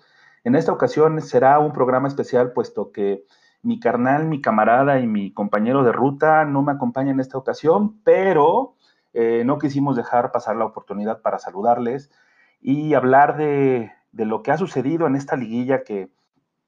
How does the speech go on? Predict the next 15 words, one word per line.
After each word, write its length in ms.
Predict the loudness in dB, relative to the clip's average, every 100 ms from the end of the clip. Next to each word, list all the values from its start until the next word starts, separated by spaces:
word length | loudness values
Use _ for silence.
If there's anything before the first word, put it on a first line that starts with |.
| _ _ -12
eh, 420 | -10 -8 -10 -14 -16
si 160 | -8
bien, 400 | 0 2 2 0 -4
eh, 280 | -8 -8 -12 _ _ _ _ _ _ _ _
el 200 | -6 -2
último 300 | -2 0 -2
partido 340 | -2 -4 -2 -2
no 120 | -2
nos 140 | -2
dejó 340 | -4 -4 -6 -8 -20 -10 0
del 180 | 0 2
todo 180 | 0
satisfechos 580 | 2 0 -2 -4 -4 -4
a 120 | -4
todos, 400 | -4 -4 -6 -10